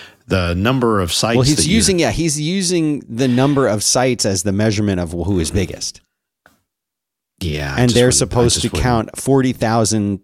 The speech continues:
Speaker 2: five G small cells by the end of
Speaker 1: See, I think,
Speaker 2: twenty twenty-two.
Speaker 1: I think, uh, in the, in the telco industry or in any industry, like, you would look at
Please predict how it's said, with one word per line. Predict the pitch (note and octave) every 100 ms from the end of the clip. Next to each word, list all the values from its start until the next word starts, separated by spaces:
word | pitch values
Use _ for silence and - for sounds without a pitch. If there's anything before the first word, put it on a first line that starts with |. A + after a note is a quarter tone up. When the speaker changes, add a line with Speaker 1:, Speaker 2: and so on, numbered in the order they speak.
| -
Speaker 2:
five | - A#2 G#2
G | A2
small | - G#2+ G2+
cells | - F#2 F#2
by | F#2
the | F2
end | E2 F2
of | E2
Speaker 1:
See, | - A2
I | G2
think, | G2
Speaker 2:
twenty | G#2+ E2
twenty-two. | - E2 G2+
Speaker 1:
I |
think, | G2 G#2+ F#2+ -
uh, | G2 F2+ E2 D#2+ D#2 F2 _ -
in | G2 F2+
the, | E2+ D2+ - -
in | F#2+ F#2
the | E2 D#2+ -
telco | - F#2 G#2+ G2
industry | G#2+ - G#2+ G#2 G2+ _ _ _ _ _ _ _ _ _ _ -
or | F2+ D#2 D2
in | E2
any | F#2 G#2+ G#2+ F#2+
industry, | A2 - A2 G#2
like, | F#2 D#2 -
you | E2 F#2+
would | F2+ D#2+
look | F2 F#2 -
at | D2 D2 -